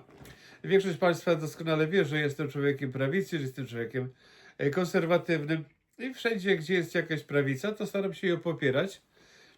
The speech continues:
tam, gdzie ta prawica ma rację, ale generalnie staję w jej obronie, e, i,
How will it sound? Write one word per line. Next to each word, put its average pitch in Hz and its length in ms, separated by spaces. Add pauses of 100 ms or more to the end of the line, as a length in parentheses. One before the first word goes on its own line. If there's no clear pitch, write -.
(320)
tam, 180 260 (160)
gdzie 143 220
ta 175 160
prawica 165 420
ma 180 120
rację, 151 440 (380)
ale 165 260
generalnie 156 580
staję 156 340
w 147 220
jej 147 180
obronie, 127 520 (840)
e, 156 180
i, 233 600